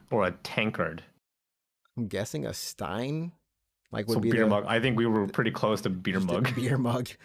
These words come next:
Speaker 2: This is what
Speaker 1: Yeah.
Speaker 2: happens when you live in J-, like,
Speaker 1: In Japan, yeah.
Speaker 2: too long or any foreign country, and you just start forgetting.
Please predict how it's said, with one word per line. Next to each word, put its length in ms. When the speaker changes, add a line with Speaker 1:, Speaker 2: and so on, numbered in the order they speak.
Speaker 2:
This 160
is 100
what 160
Speaker 1:
Yeah. 60
Speaker 2:
happens 260
when 140
you 100
live 300
in 240
J-, 140
like, 260
Speaker 1:
In 160
Japan, 480
yeah. 280
Speaker 2:
too 220
long 260
or 220
any 180
foreign 300
country, 280
and 80
you 60
just 100
start 200
forgetting. 400